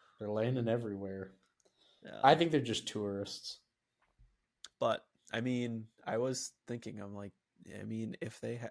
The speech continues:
Speaker 2: if there are aliens and they have spaceships and weapons, they could just pull a Star Wars and nuke the whole planet in one laser beam, and you would never know.
Speaker 1: Until it was too late.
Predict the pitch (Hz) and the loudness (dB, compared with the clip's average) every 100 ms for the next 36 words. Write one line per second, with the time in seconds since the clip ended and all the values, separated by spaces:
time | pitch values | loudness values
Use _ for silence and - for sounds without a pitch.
0 | - 117 - 170 143 139 131 135 110 101 | -6 -8 -6 -6 -4 -2 -4 -4 -6 -8
1 | 104 101 104 117 113 - - _ - - | -8 -8 -8 -8 -8 -10 -18 _ -20 -20
2 | - _ _ _ _ - - _ _ _ | -20 _ _ _ _ -20 -20 _ _ _
3 | - - - 113 117 - 127 - 117 131 | -14 -12 -6 -4 -2 -2 -2 -2 -2 -4
4 | 123 110 107 - - 107 117 113 113 _ | -4 -6 -4 -4 -4 -4 -4 -6 -10 _
5 | _ _ - - 107 107 - 107 107 107 | _ _ -14 -8 -6 -4 -4 -2 0 -2
6 | 101 104 101 101 _ 107 107 - 104 110 | -2 -8 -8 -12 _ -6 -6 -4 -4 -2
7 | 104 101 110 107 107 104 101 104 - 107 | -2 -4 -4 -4 -6 -8 -10 -12 -8 -6
8 | 110 113 113 - 147 104 113 - - - | -4 -4 -4 -6 -6 -6 -6 -8 -14 -16
9 | - _ _ - 101 107 104 101 98 107 | -20 _ _ -8 -4 0 2 4 2 2
10 | 110 113 98 - _ _ _ _ _ _ | 2 2 2 -4 _ _ _ _ _ _
11 | _ _ _ _ - - - - 98 92 | _ _ _ _ -20 -18 -12 -6 -6 -6
12 | - 107 107 92 92 | -6 -2 0 -2 -4